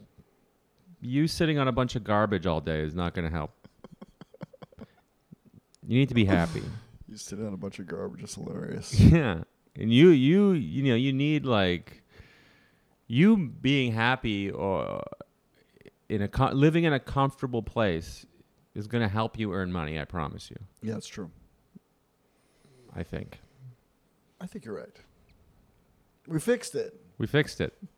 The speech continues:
Speaker 1: <laughs> We fixed, I'm rich. <laughs> I bought a couch, so I'm rich.
Speaker 2: Oh, man.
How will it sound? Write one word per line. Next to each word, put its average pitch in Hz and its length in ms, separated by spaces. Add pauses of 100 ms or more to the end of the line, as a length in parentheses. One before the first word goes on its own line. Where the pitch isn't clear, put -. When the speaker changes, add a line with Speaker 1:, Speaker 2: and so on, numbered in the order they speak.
(720)
Speaker 1:
<laughs> - 120 (500)
We - 80
fixed, - 280
I'm 131 180
rich. 127 360 (360)
<laughs> - 140 (2500)
I 117 80
bought 139 140
a 127 40
couch, 127 360
so 107 140
I'm 98 140
rich. 101 240
Speaker 2:
Oh, 135 340
man. 117 540